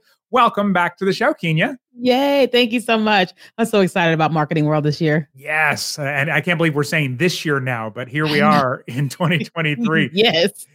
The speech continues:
Speaker 1: So first thing, there's some s-, very specific content that TikTok is recommending to get people to take action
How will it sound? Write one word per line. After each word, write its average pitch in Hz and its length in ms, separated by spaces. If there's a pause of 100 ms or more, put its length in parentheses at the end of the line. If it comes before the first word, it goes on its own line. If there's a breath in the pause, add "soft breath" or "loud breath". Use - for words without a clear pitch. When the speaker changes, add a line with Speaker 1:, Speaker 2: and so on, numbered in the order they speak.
Speaker 1:
So 208 300
first 294 340
thing, 185 200
there's 180 220
some 185 260
s-, - 220
very 339 260
specific 208 540
content 160 640 (100)
that 135 260
TikTok 180 440
is 131 100
recommending 143 480
to 127 60
get 151 180
people 143 240
to - 40
take 143 240
action 139 340